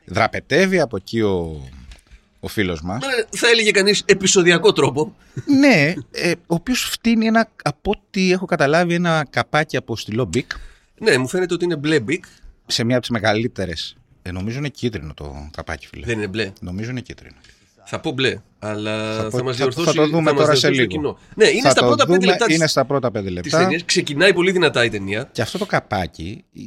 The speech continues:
Speaker 1: έχει εκρηκτικά μέσα και τέλος πάντων δραπετεύει.
Speaker 2: Δεν μας εξηγεί ποτέ τι
Speaker 1: Δραπετεύει
Speaker 2: έχει.
Speaker 1: ο φίλος, αλλά πριν δραπετεύσει.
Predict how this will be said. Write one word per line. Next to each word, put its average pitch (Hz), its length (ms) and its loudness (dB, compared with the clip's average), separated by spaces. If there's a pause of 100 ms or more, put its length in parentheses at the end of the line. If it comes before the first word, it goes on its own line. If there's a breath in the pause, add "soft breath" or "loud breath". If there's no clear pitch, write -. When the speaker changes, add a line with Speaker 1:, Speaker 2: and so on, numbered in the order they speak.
(120)
Speaker 1:
έχει 170 320 -12
εκρηκτικά - 640 -8
μέσα 156 400 -6
και - 160 -10 (220)
τέλος 117 280 -6
πάντων 160 380 2 (280)
δραπετεύει. 139 960 -2
Speaker 2:
Δεν 135 140 2
μας 110 120 -2
εξηγεί 104 260 -6
ποτέ 92 180 -8
τι 90 60 -4
Speaker 1:
Δραπετεύει 120 400 -2
Speaker 2:
έχει. 208 160 -2
Speaker 1:
ο 151 40 0
φίλος, 98 380 -10
αλλά 101 160 -6
πριν 214 200 -4
δραπετεύσει. 147 680 -4